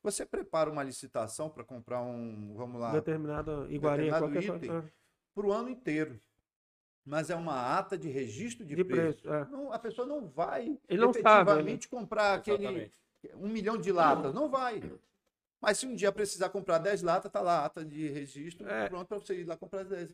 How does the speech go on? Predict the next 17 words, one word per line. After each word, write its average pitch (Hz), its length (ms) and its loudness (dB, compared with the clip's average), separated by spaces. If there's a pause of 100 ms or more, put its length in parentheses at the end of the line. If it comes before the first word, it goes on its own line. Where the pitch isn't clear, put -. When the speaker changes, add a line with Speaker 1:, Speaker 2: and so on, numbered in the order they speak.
Speaker 1:
Tanto 170 240 -10
é 180 120 -2
que, 190 500 -12
eh, 170 40 -10
não, 170 140 -4
é, 165 380 -4
pra 170 160 -6
você 165 260 -8 (240)
fazer 151 200 -4
uma 151 100 -8
licitação 135 400 -10
de, 113 420 -8 (720)
de, 101 1300 -6 (100)
de 110 180 -12
registro 117 440 -8
de 110 80 -14
preço 165 480 -2